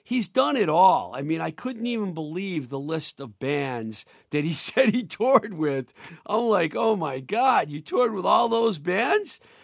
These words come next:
And, you know, it makes sense that somebody could go on the road and be in a band, be in a van,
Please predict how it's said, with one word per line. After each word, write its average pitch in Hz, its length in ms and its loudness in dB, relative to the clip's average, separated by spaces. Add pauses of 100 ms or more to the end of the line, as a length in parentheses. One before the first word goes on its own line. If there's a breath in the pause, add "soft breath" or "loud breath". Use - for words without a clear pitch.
(160 loud breath)
And, 175 240 -4
you 196 80 -4
know, 180 280 2
it 175 200 -8
makes 220 300 -2
sense 202 400 2
that 156 140 -4
somebody 165 420 -2
could 143 220 -6
go 165 300 4
on 156 200 0
the 156 100 0
road 151 400 0
and 131 100 -6
be 156 180 -2
in 170 80 -2
a 156 60 -2
band, 147 540 -4
be 147 140 -2
in 170 100 -2
a 160 40 -6
van, 143 720 -2